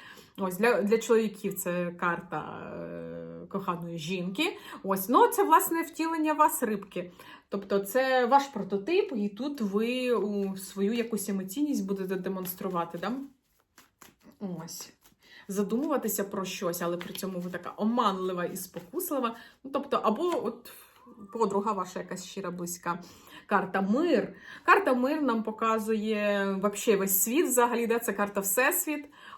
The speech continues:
Ось, що нам каже про те, що все, всесвіт нам відкритий, у нас на долоні, беріть, будь ласка.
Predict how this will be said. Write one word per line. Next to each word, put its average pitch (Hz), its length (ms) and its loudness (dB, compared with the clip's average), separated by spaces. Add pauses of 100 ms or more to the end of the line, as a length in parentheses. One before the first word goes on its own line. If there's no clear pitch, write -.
Ось, 226 440 0
що 196 280 -2
нам 190 220 -6
каже 185 240 -2
про 190 180 -6
те, 190 140 -4
що 196 120 -4
все, 196 200 0
всесвіт 196 500 -4
нам 185 280 -4
відкритий, 247 600 -2
у - 20 2
нас 196 260 -2
на 185 140 -4
долоні, 214 560 0
беріть, 196 320 -2
будь 185 200 -8
ласка. 190 500 -2